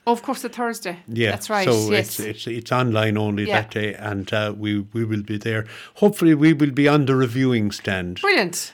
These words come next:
Speaker 2: And,
Speaker 1: Yeah.
Speaker 2: uh, we'll be broadcasting live to the people in the square,
Speaker 1: Great.
Speaker 2: obviously, but
Speaker 1: Yeah.
Speaker 2: also to anyone listening online.
Speaker 1: Yeah,
Speaker 2: So
Speaker 1: which will
Speaker 2: if,
Speaker 1: be lovely.
Speaker 2: if people
Speaker 1: Yeah.
Speaker 2: can't get in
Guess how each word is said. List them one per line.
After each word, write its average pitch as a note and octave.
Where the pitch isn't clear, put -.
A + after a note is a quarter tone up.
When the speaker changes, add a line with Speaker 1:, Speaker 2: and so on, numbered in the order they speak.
Speaker 2:
And, -
Speaker 1:
Yeah. A2+
Speaker 2:
uh, G#2
we'll G2+
be G#2
broadcasting G#2+
live D#3
to -
the F#2+
people G#2
in G2
the F#2+
square, A2
Speaker 1:
Great. A#2
Speaker 2:
obviously, A2+
but A2
Speaker 1:
Yeah. B2+
Speaker 2:
also C#3
to -
anyone A#2+
listening A#2
online. G#2
Speaker 1:
Yeah, D#3+
Speaker 2:
So F4
Speaker 1:
which -
will -
Speaker 2:
if, B3+
Speaker 1:
be C#4+
lovely. F#3
Speaker 2:
if B2+
people D3+
Speaker 1:
Yeah. A#2+
Speaker 2:
can't B2+
get A#2
in B2